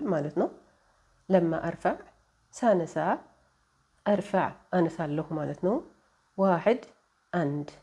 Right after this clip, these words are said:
ይርሚ ይጥላል ይወረውራል፣ አታኒ ሌላኛውን። ሁመ ይብጉን አሰዊ ለሁም፣ ሁመ ይብጉን አሰዊ ለሁም። እነሱ እንድሰራላቸው ነው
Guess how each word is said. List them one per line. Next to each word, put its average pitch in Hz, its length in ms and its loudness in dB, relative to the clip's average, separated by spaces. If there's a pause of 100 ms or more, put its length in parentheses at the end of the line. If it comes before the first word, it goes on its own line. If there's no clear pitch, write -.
(320)
ይርሚ 208 300 2 (580)
ይጥላል 180 460 0 (380)
ይወረውራል፣ 175 640 2 (480)
አታኒ 175 560 2 (580)
ሌላኛውን። 147 720 -2 (2000)
ሁመ 214 300 4
ይብጉን 185 520 2 (340)
አሰዊ 175 380 0
ለሁም፣ - 260 -10 (720)
ሁመ 180 260 4 (600)
ይብጉን 175 680 2 (220)
አሰዊ 180 360 0 (300)
ለሁም። 165 300 -4 (520)
እነሱ 185 320 2 (640)
እንድሰራላቸው 190 920 -2
ነው 156 160 -6